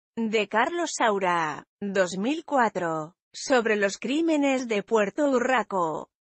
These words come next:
Hormigas en la boca de Mariano Barroso, La buena voz de Antonio Cuadri,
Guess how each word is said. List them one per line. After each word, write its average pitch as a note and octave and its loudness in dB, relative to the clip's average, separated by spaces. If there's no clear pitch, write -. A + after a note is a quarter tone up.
Hormigas A#3 2
en G#3 0
la F#3+ 2
boca C#4+ -2
de G#3+ -2
Mariano A3+ 0
Barroso, F#3+ -2
La G3 2
buena B3+ 0
voz G#3 -4
de A3 2
Antonio C4+ -2
Cuadri, G3+ -2